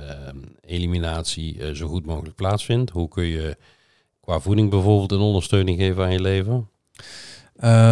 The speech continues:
Speaker 2: nou, als je je lever, eh, gezond wil eten,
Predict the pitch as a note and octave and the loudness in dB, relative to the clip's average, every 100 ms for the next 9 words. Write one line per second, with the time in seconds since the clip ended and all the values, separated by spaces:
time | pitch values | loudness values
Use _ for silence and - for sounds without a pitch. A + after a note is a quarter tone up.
0 | A2+ A#2 A#2 C3+ A#2 A2 B2 A2+ A2+ B2 | 8 8 8 8 6 4 4 2 4 4
1 | A#2+ A2+ A2 G#2 G2 A2+ G2+ C3+ B2+ A#2+ | 4 2 4 4 4 4 6 6 8 6
2 | A2 C3 A2+ G2 A#2+ | 6 6 6 6 2